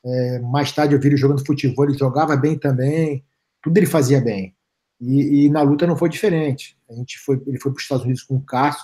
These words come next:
Quando eu olhei, o cara se transformou. Ele treinou lá com o Steve Patremalho, o boxe, né? Treinou com o Claudinho Coelho no Rio e foi pros Estados Unidos. Cresceu como um homem, né? Quando eu falo isso, eu me refiro ao físico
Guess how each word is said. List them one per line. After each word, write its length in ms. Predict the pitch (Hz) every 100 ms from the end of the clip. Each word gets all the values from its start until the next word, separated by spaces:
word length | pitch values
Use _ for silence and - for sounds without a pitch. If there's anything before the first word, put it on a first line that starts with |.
| -
Quando 160 | 139
eu 100 | 147
olhei, 680 | 151 151 143 156 185 185 - _ _ _ _ _
o 40 | -
cara 120 | 120
se 140 | - -
transformou. 680 | 147 135 - 160 135 143
Ele 120 | 131 -
treinou 240 | 135 139
lá 140 | 143
com 120 | 139 135
o 40 |
Steve 280 | - 143 135
Patremalho, 600 | - 143 135 135 147 139
o 40 |
boxe, 540 | 117 131 165 170 - 131
né? 80 |
Treinou 300 | 131 123 135
com 120 | 139 135
o 40 |
Claudinho 500 | 143 127 107 135 139
Coelho 280 | 131 147 139
no 80 | 131
Rio 400 | 117 165 196 190 _ _ -
e 80 | 127
foi 120 | 151
pros 140 | 135
Estados 320 | - 151 143 135
Unidos. 600 | 135 139 185 180 - _ _ _ _
Cresceu 640 | 160 165 - - 165 165 -
como 260 | 151 147
um 120 | 143 143
homem, 280 | 180 165
né? 200 | 135 131 - _
Quando 1120 | 127 127 127 - _ 98 92 _ _ _ - 131
eu 60 |
falo 260 | 120 139 135
isso, 220 | 139 - 123 - -
eu 60 | 127
me 80 | 123
refiro 340 | 123 139 135
ao 200 | 120 -
físico 580 | - 156 180 - -